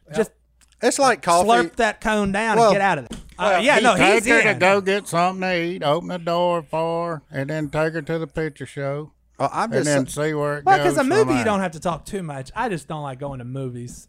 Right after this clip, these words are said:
Speaker 2: 'cause
Speaker 3: Nah.
Speaker 2: I'm bored.
Speaker 3: Yeah.
Speaker 2: It's gotta be a really good movie.
Speaker 3: I don't
Speaker 1: I, I always like to go to drive-ins.
Speaker 3: But the first step is if you suck at,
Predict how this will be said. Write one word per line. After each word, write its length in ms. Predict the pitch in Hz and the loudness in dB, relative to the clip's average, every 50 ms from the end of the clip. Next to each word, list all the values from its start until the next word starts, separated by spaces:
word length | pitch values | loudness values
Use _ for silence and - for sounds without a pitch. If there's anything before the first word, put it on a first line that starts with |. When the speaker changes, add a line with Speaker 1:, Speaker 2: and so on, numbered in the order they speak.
| - 107 | -10 -8
Speaker 2:
'cause 180 | 151 139 135 | -8 -6 -6
Speaker 3:
Nah. 160 | 147 139 139 | -6 -8 -8
Speaker 2:
I'm 120 | 143 139 131 | -8 -8 -8
bored. 380 | 120 127 123 120 120 120 117 - - _ | -8 -8 -8 -8 -10 -12 -14 -16 -16 _
Speaker 3:
Yeah. 280 | 117 110 104 95 92 87 _ _ _ _ _ _ _ - | -8 -6 -6 -6 -8 -12 _ _ _ _ _ _ _ -10
Speaker 2:
It's 160 | - 156 147 | -8 -8 -6
gotta 220 | - 185 156 143 139 | -6 -4 -4 -4 -4
be 100 | 135 139 | -4 -4
a 100 | 127 123 | -6 -4
really 320 | 127 135 135 131 131 127 | -6 -6 -6 -6 -6 -8
good 180 | 120 131 123 123 | -10 -10 -10 -10
movie. 300 | 123 127 123 123 120 - | -10 -10 -10 -10 -10 -8
Speaker 3:
I 160 | 175 185 180 175 208 185 | -2 0 2 4 4 2
don't 120 | - - _ | 0 -2 _
Speaker 1:
I, 60 | 180 196 | 0 2
I 40 | 214 | 4
always 260 | 226 220 208 190 170 | 4 2 2 0 0
like 200 | 185 185 170 - | 0 0 -2 -2
to 80 | - 147 | -6 -8
go 160 | 156 160 156 | -6 -6 -6
to 100 | 131 131 | -6 -10
drive-ins. 640 | 113 - 151 147 143 131 123 131 127 123 110 - - | -8 -6 -4 -4 -4 -6 -8 -10 -12 -14 -14 -4 2
Speaker 3:
But 200 | 147 170 170 - | 2 2 4 4
the 100 | - - | 2 2
first 360 | - 202 233 269 - - - | 4 6 6 6 4 2 0
step 380 | - - 190 180 165 156 - | 0 2 4 4 4 4 2
is 140 | 151 135 131 | 0 -2 0
if 180 | 151 151 139 - | -2 -2 -4 -4
you 100 | 131 113 | -6 -8
suck 440 | - - - 156 170 185 185 185 160 | -6 -2 2 4 4 4 2 0 -2
at, 140 | 127 113 | -6 -6